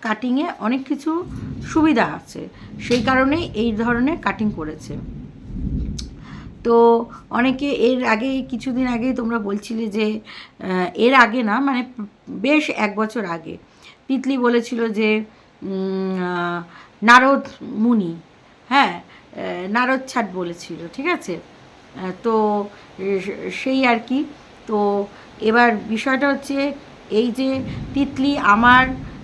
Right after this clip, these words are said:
কমেন্ট বক্সে আগমন হয়েছে, এই আগমনের জিনিসটাকে দেখে অনুপ্রাণি-, অনুপ্রেরিত হয়ে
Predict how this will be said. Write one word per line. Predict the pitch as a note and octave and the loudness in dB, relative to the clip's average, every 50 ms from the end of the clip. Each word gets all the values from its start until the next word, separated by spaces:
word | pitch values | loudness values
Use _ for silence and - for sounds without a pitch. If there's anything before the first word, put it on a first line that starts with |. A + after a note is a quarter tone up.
| - - | -12 0
কমেন্ট | - A#3 A#3 B3+ C4 B3+ A3+ | 2 2 2 4 2 2 4
বক্সে | B3 A#3+ A#3+ - - - B3+ B3 A#3+ - - | 4 2 2 0 -6 -6 -4 -4 -4 0 2
আগমন | G3+ G#3 G#3 A3+ A#3 A#3+ B3 B3 | 2 2 2 0 -2 0 0 0
হয়েছে, | A3 A#3+ A#3 A#3 A3+ - A#3 A3+ A#3 A3+ - - - - - - - - | 0 0 -2 -4 -4 -6 -6 -6 -6 -8 -12 -18 -20 -20 -20 -20 -8 -2
এই | G#3+ B3+ C4 C4+ | 0 2 2 4
আগমনের | - - G#3+ G#3+ G#3+ B3 C4 C4 C4 C4 C4+ C#4 C4 G#3 | 6 6 6 6 6 2 -2 0 2 2 2 2 0 0
জিনিসটাকে | F#3 A#3 A#3 A#3+ B3 A#3 - - C4+ B3 A#3+ C4 B3 | -2 -2 0 0 0 -2 -4 -4 -4 -4 -2 -2 -4
দেখে | G#3 G3 G#3 G#3 G#3 - A#3+ A#3+ B3 B3 B3 - - - - - - | -2 -2 -2 -2 -2 -2 -2 -2 -2 -2 -6 -10 -16 -20 -20 -10 -4
অনুপ্রাণি-, | G#3 A#3 B3+ C4+ C4+ - - A#3+ A3+ A3+ A3+ B3 A3 - - - - - - A3+ | 0 2 2 2 0 -2 0 0 2 2 2 0 -4 -6 -12 -18 -12 -4 0 2
অনুপ্রেরিত | A#3+ B3+ C#4+ C4+ - - - C4 B3+ B3+ D4+ D4 D4 C4+ | 4 4 4 2 0 -4 -4 0 2 4 4 4 4 0
হয়ে | A#3+ G#3+ F3+ D#3 D3 | 0 0 -2 -6 -8